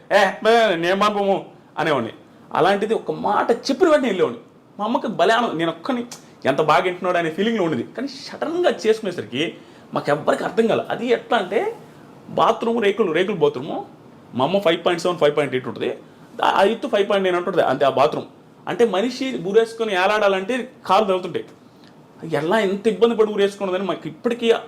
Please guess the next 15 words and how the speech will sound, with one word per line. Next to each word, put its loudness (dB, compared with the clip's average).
ఆశ్చర్యం 2
అనిపిస్తుంది, -6
ఏ-, 0
ఎంత -2
పెయిన్ 0
ఉంటే 2
బాధపడద్దని. 0
ఈ 0
సుత్తంతా 0
నేను 4
ఎందుకు 2
చెప్తున్నా -2
అంటే -10
సుత్తి -10
కాదు, 2